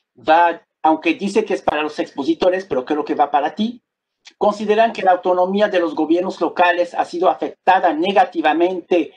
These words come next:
por la pandemia, especialmente en estados federales como México y Argentina?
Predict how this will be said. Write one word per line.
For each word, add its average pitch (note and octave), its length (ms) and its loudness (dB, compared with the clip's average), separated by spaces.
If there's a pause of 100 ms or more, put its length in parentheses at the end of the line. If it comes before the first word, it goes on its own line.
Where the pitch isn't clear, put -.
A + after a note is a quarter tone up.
(220)
por D3+ 120 -2
la C#3+ 160 0
pandemia, F#3 600 -2
especialmente E3+ 760 0
en D#3 100 0
estados D3+ 340 -2
federales D#3 520 0
como C3 200 -2
México E3 440 0
y - 20 2
Argentina? - 720 -6